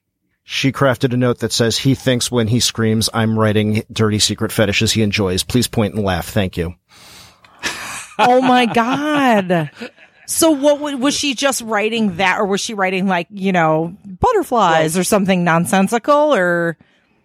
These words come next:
Speaker 1: Well, no, she was, she was whispering in my ear, like,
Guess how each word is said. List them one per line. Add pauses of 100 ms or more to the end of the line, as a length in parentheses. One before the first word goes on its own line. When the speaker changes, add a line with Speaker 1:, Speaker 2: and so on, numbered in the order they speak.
(140)
Speaker 1:
Well,
no,
she
was,
she
was
whispering
in
my
ear,
like,